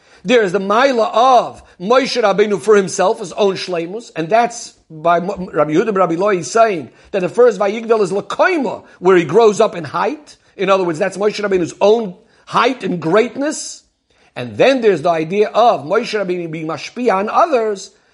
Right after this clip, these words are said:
because the second Vayigdal, as Rabbi Yehuda Rabbi Loi is explaining, is, is the greatness that Moshe Ra-, the Paroi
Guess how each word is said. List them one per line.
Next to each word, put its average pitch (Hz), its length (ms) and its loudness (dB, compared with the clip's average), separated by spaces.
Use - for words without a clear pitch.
because 156 220 -4
the 160 80 -4
second 220 340 0
Vayigdal, 254 520 0
as 196 80 -2
Rabbi 202 140 -4
Yehuda 190 200 -2
Rabbi 185 200 -2
Loi 175 220 -4
is 170 160 -6
explaining, 190 460 -2
is, 160 240 -6
is 156 340 0
the 151 240 2
greatness 175 580 0
that 151 100 -8
Moshe 190 400 0
Ra-, 180 120 -2
the 156 140 -2
Paroi 214 600 0